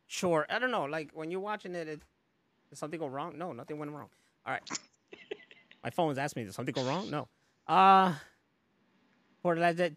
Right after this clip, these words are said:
Speaker 1: three, Return of the Jedi. All right, so it's number three.
Speaker 2: That's
Speaker 1: Number
Speaker 2: so
Speaker 1: two,
Speaker 2: low.
Speaker 1: A New Hope, and number one, you see, The Empire Strikes Back. This person, or these people, or whoever decided this thing, literally just have the original trilogy at the top three,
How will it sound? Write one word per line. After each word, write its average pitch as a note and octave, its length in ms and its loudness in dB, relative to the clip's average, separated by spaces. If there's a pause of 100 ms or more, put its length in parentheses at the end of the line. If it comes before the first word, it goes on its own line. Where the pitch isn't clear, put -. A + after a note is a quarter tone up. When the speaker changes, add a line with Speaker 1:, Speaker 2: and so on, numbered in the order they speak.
Speaker 1:
three, A3 360 4
Return D3+ 280 -2
of F3+ 60 0
the G3 80 4
Jedi. B2+ 340 -2 (520)
All A#2+ 80 -12
right, C3+ 220 -4 (160)
so A2 100 -8
it's A#2 80 -8
number B2+ 180 -6
three. G#2+ 320 -8 (1300)
Speaker 2:
That's - 100 -14
Speaker 1:
Number C#3 280 -4
Speaker 2:
so A#2+ 160 -6
Speaker 1:
two, F#3 80 4
Speaker 2:
low. G#3+ 260 2 (1400)
Speaker 1:
A C#3+ 40 -2
New E3 240 4
Hope, D3 320 2 (180)
and C3 120 -2
number C3 180 0
one, D3+ 280 0
you A#2+ 100 -6
see, C#3+ 260 -4
The B2 100 -10
Empire B2 260 -6
Strikes A#2+ 280 -6
Back. C3 220 -2 (220)
This A3 140 2
person, B3+ 540 2 (120)
or C#3 140 -2
these D3+ 240 -2
people, G#3 340 -2
or B2+ 200 0
whoever E3+ 400 0
decided D#3 360 0
this C#3+ 120 -6
thing, C3 360 -4
literally E3+ 320 2
just D3 240 -6
have D3 160 -2
the C3 120 -2
original D#3 320 -2
trilogy D3 440 -4
at A#2+ 120 -2
the A#2 40 -12
top C#3 300 -4
three, D3 340 -2